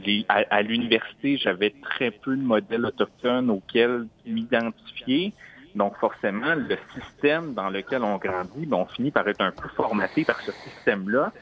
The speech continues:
Mais tu sais, aujourd'hui, de prendre conscience que, ben non, le système, il me correspond pas nécessairement. Je comprends qu'il correspond à une majorité, mais moi, en tant qu'Autochtone, est-ce que je me reconnais là-dedans ? Ben, tu sais, je pense que déjà d'en avoir conscience,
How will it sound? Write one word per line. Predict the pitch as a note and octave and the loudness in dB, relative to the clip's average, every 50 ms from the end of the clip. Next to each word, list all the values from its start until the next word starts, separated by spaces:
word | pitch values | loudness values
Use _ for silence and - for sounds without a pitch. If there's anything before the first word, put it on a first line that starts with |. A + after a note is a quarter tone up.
| - - - - - | -20 -20 -20 -18 -8
Mais | - F#2+ - - - | -6 -6 -6 0 0
tu | D#3 | 0
sais, | - | 0
aujourd'hui, | - A#2 G#2 G#2+ F#2+ G2 - - - D#3 | 0 0 -4 -4 -4 -4 -8 -12 -6 -4
de | - G2 | -2 -4
prendre | - - - A#2+ A#2+ A2+ - | -2 -4 -6 -6 -6 -6 -4
conscience | - C3 A2+ G#2+ - - - B2+ C3 C#3+ D3+ D3 C3+ - - - - | -4 -2 -2 -2 -4 -4 -2 -2 -2 -2 -2 -4 -6 -8 -12 -8 -4
que, | - A#2 A#2+ C3 C#3 C#3+ - _ _ _ - - - - - - F#2+ | 0 2 2 2 0 -2 -6 _ _ _ -20 -20 -20 -20 -20 -10 -8
ben | F#2 F2 F2 | -8 -6 -2
non, | G#2 C3 D#3 C#3 | -2 -2 0 0
le | A2+ F2+ - - - | -2 -2 -4 -8 -18
système, | - - - C3+ D3 D#3 C#3+ - _ - | -12 -2 0 2 2 2 -2 -6 _ -10
il | A2+ G#2 | -6 -4
me | G2+ G2+ | -2 -2
correspond | G2+ - C3 A2+ G#2+ G2 - - - - G#2 F2+ F2 - - | 0 2 2 2 2 0 -4 -6 -8 -6 -6 -6 -6 -4 -2
pas | D3 C#3+ | -2 -2
nécessairement. | B2+ G#2+ - - G#2 - - - F#2+ - F2+ F#2 G#2 C3 F3 A3+ - - - - - - A#2 D3 F#3+ | 0 -2 -4 -4 -6 -4 -2 -2 -2 -2 -2 -2 -2 -2 -2 -4 -6 -10 -20 -20 -20 -20 -20 -10 -4
Je | - G3+ | -2 0
comprends | G3 - A2 G2+ - - B2+ B2 | 2 2 0 0 0 -2 -4 -4
qu'il | - A2+ G2+ | -4 -6 -4
correspond | - - G#2+ F#2 F#2 - - A#2 | 0 0 0 0 -2 -4 -6 -6
à | G#2+ | -4
une | G#2 G#2 | -4 -2
majorité, | G2+ G2+ G2+ F#2+ G#2+ G2 E2 F2 F2 - - B2 D3+ F3+ - - _ - _ _ - - | -2 -2 0 0 0 -2 -2 -4 -8 -4 -2 -2 -2 -4 -6 -12 _ -20 _ _ -10 -4
mais | F2+ F2 | -2 0
moi, | F2 F#2+ A2 A#2+ | 2 4 4 2
en | A2+ | 2
tant | - - A#2 | 2 0 0
qu'Autochtone, | G#2+ - G#2 - - - - - C3+ B2+ | 0 0 -2 -4 -6 -8 -6 -4 -2 -2
est-ce | G#2 - - | -2 -2 -2
que | - F#2+ | -4 -2
je | - | 0
me | G#2 F#2+ F#2 | 0 0 2
reconnais | F2+ G#2+ G#2 - - G#2+ G2 G#2 | 2 2 0 0 0 0 0 2
là-dedans ? | G#2+ F#2+ E2 - F2 E2+ G2 G2 A2 B2+ D#3 - - _ _ _ - G2 - | 2 0 0 -2 -4 -4 -2 -2 -2 -4 -6 -12 -18 _ _ _ -20 -10 -6
Ben, | E2+ F2 E2+ - - - _ | -4 -4 -4 -6 -8 2 _
tu | - - | 4 4
sais, | - - - A2 A2 A2+ A#2 - - - - | 4 2 -16 -16 -16 -16 -16 -16 -16 -14 -12
je | - - | 0 2
pense | - C3+ C3+ | 2 2 4
que | - C3+ | 2 -2
déjà | - - B2 B2+ B2 C3 C#3 | 0 2 0 2 2 2 2
d'en | C#3+ C#3 B2+ A#2 | 2 2 2 2
avoir | A2 G2+ G#2+ A2+ - - | 2 2 2 0 -2 -2
conscience, | - - A#2+ G#2 F#2+ - - - A#2 B2 C3 C3 | -4 -6 -4 -4 -6 -6 -6 -6 -6 -4 -6 -8